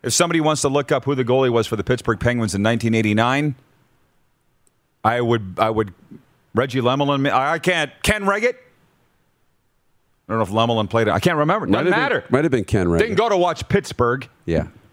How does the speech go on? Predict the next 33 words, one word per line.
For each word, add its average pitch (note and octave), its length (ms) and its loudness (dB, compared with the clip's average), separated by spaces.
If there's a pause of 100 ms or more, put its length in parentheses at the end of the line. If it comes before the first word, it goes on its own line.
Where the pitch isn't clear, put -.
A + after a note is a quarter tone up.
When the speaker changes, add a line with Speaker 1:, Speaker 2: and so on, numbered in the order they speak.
(1080)
Speaker 1:
Uh, C3+ 600 2
so D#3+ 160 0
that's E3 220 0
the E3 100 0
photo D3+ 340 0
album B2+ 380 -2
and A#2 100 -2
is A2+ 140 -4
proudly B2+ 400 -2
presented A2+ 400 -2
by G#2+ 140 0
Great G#2 300 -2
Western A2 380 0
Brewing G#2+ 300 0
Company. G2+ 300 -2
Share D3+ 240 0
with C3 100 2
us C#3+ 160 0
your D3+ 100 2
weekend A#2+ 380 0
photos A2+ 380 0
and G#2+ 120 -2
get A2 120 0
a A2 40 -2
chance B2+ 340 -4
to A#2+ 80 -4
be A2+ 120 -2
featured C#3 320 0
on A#2 80 0
the A#2+ 120 2
R B2 120 0
P G3+ 180 -2
Show F#3+ 360 0